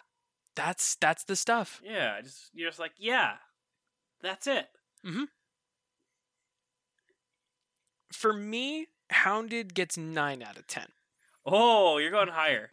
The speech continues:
Speaker 1: I
Speaker 2: Okay.
Speaker 1: am. I'm going a little higher because
Speaker 2: Yeah.
Speaker 1: it's just, I don't know. I, I appreciate movies that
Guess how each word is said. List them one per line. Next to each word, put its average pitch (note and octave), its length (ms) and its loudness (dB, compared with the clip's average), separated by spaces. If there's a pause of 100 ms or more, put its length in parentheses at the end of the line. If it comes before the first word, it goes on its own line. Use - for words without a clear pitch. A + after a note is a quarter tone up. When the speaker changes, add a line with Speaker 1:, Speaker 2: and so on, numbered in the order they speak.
(140)
Speaker 1:
I F#3+ 120 2
Speaker 2:
Okay. F#3+ 160 4
Speaker 1:
am. C#3+ 180 0
I'm E3+ 140 -6
going G3 200 0
a G3 60 -2
little G#3+ 180 0
higher A3 440 4
because G3 580 0
Speaker 2:
Yeah. D3 260 0
Speaker 1:
it's A3+ 220 -2
just, - 400 0 (140)
I C#4 100 0
don't D4+ 120 2
know. B3 160 2
I, F#3 200 2
I G3+ 220 0
appreciate G#3 680 -2
movies E3 420 -8
that C#3+ 240 2